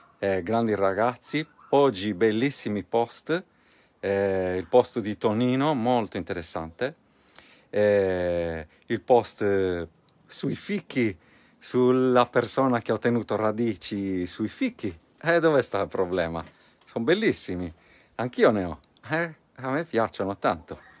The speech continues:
mi piacciono tantissimo. Vabbè, adesso ce l'ho, quello che ho tolto l'altro giorno ha fatto un pacco di radici ed ero felicissimo, eppure è solo un fico. Ah, non mi interessa, clorofilla.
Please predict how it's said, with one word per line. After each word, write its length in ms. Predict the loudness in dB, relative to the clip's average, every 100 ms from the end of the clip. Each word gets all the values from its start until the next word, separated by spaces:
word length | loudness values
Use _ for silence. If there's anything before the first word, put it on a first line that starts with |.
| _ _ _ _ _ _ _ -20 -12
mi 120 | -8
piacciono 440 | 0 0 0 -4
tantissimo. 720 | 0 -2 0 -2 -2 -6 -4 0
Vabbè, 260 | 0 0
adesso 420 | -2 -4 -2 -6 -8 _ -20 -20 -20 _ _
ce 160 | 2 2
l'ho, 540 | 6 6 6 6 4 2
quello 200 | 0 0
che 100 | -2
ho 40 |
tolto 240 | -2 0
l'altro 300 | 0 0 0
giorno 300 | 0 0 0
ha 20 | -4
fatto 280 | -6 -6
un 100 | -6
pacco 300 | -6 -6 -4
di 120 | -2 0
radici 640 | 0 2 0 -2 -4 -4 -6 -20 -20 -18 -6
ed 160 | -4
ero 180 | -2 -4
felicissimo, 1200 | -4 -6 -6 -6 -6 -6 -6 -8 -6 -6 -6 -8
eppure 580 | -10 -12 -10 -6 -6 -8 -14
è 40 |
solo 260 | -10 -10 -10
un 60 |
fico. 420 | -12 -14 -14 -16 -20 -20 _ _ _ _ _ _ _ _ _ _ _ _ -14
Ah, 140 | -10
non 140 | -10 -10
mi 80 |
interessa, 640 | -10 -10 -10 -10 -12 -14 -14
clorofilla. 720 | -4 0 0 -2 -8 -8 -8